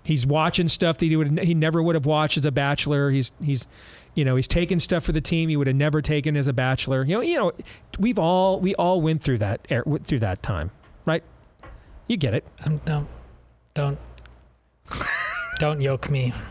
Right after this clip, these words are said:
Speaker 2: with any of this. No.
Speaker 1: What a term.
Speaker 2: I'm, I'm
Speaker 1: Don't
Speaker 2: just
Speaker 1: yoke me with any of this.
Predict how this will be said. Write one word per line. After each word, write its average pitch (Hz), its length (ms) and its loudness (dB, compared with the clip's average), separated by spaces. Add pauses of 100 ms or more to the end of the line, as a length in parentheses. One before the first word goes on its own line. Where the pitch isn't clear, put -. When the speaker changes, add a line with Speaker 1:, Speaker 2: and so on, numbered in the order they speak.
(100)
Speaker 2:
with 135 160 -4
any 120 240 0
of 117 100 -2
this. - 460 -4 (720)
No. 120 220 -2 (4000)
Speaker 1:
What 190 280 2
a 147 80 2
term. 139 580 0 (280)
Speaker 2:
I'm, 127 220 -2
I'm 139 140 -2
Speaker 1:
Don't 160 120 2
Speaker 2:
just 165 160 -2
Speaker 1:
yoke 147 440 2
me 135 180 2
with 135 160 2
any 156 260 0
of 113 80 -2 (160)
this. - 440 -6